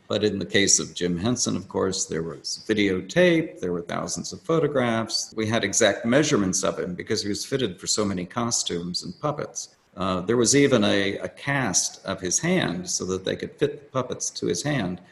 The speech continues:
We weren't able to locate that, but we had all this other information. But in some cases, like Joan of Arc,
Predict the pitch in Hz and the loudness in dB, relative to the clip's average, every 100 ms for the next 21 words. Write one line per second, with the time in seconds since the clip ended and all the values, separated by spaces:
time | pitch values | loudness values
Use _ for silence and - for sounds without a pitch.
0 | _ - 113 151 131 107 104 98 117 139 | _ -4 0 4 4 4 2 2 4 4
1 | - 104 - 104 92 - - - 104 143 | 2 0 0 -2 -2 -4 -6 -4 -2 0
2 | 135 131 107 - 113 101 107 98 - 92 | 0 0 -2 0 0 0 -2 -4 -8 -8
3 | 90 - - - 135 135 - 147 147 131 | -8 -10 -10 -2 2 4 4 4 2 4
4 | 113 - 135 127 120 110 - 107 104 95 | 4 4 2 0 0 -2 -2 -2 0 0
5 | 95 90 104 - | -2 -2 -4 -10